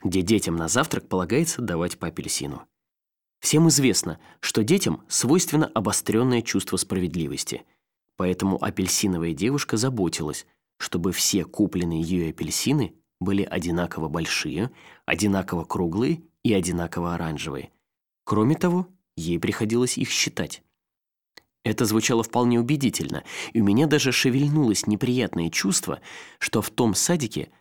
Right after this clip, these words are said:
работает несколько бравых парней. Это их альтернативная военная служба.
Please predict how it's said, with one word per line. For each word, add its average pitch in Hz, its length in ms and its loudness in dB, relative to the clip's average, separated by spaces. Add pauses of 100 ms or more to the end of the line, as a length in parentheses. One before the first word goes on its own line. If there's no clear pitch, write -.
работает 131 500 -2
несколько 135 500 0
бравых 139 440 0
парней. 151 540 -2 (520)
Это 107 200 0
их - 400 0
альтернативная 110 800 0
военная 107 420 -2
служба. - 500 -4